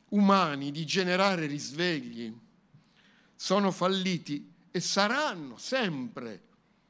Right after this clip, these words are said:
destinati a fallire. Solo il Signore può manifestare un vero risveglio e quindi noi dobbiamo ricercarlo da Lui. I tentativi umani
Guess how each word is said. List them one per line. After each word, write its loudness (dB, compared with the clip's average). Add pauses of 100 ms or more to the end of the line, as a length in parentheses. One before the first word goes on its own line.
(200)
destinati 0
a -2
fallire. -8 (1160)
Solo 2 (460)
il -4
Signore -2 (220)
può -2
manifestare -8
un -10
vero -4 (240)
risveglio -4 (180)
e 0
quindi 0
noi 2
dobbiamo 2 (140)
ricercarlo 0
da 2
Lui. 0 (380)
I 0
tentativi 0
umani 0